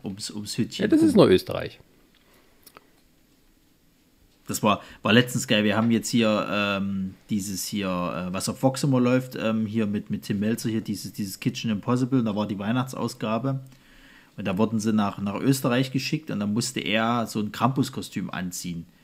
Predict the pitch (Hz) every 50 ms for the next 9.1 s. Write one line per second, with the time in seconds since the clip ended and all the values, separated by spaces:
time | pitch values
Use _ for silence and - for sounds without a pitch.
0 | _ _ _ _ _ - 95 95 92 - 123 120 - - - 95 104 101 101 95
1 | 95 - 95 104 107 92 80 76 - - - _ _ - - - 87 85 87 -
2 | - 95 90 90 85 - 92 95 92 90 95 104 120 143 139 - 147 113 117 120
3 | 120 113 120 110 - 117 - 131 120 113 107 107 - - 139 143 156 151 131 113
4 | 107 104 90 120 135 151 - - 135 131 131 117 127 120 123 139 117 117 123 143
5 | 160 - - - - - - - - - - _ _ - 113 113 113 110 113 113
6 | 113 110 110 107 - - _ _ _ _ _ - 117 101 110 107 104 120 123 -
7 | - 131 123 127 131 131 135 139 135 135 131 131 - 135 - - 104 85 87 87
8 | 90 87 - - - 90 87 - - - 85 85 90 87 87 87 - - 95 90
9 | 87 -